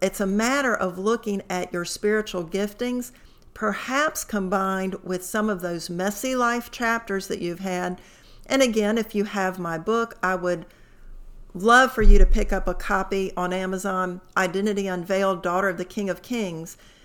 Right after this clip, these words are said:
And so, again, the three main components of my book are,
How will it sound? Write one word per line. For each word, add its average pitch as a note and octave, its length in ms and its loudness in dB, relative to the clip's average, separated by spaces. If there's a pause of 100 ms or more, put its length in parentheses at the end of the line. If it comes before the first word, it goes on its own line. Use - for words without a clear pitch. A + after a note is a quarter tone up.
(520)
And G#3 240 4
so, G3+ 500 2
again, G#3+ 400 2
the F#3 100 -2
three B3 500 0
main G3+ 460 0 (160)
components A3 720 -4
of F#3 100 -4
my F3+ 160 -2
book G3 400 -2
are, E3+ 340 -4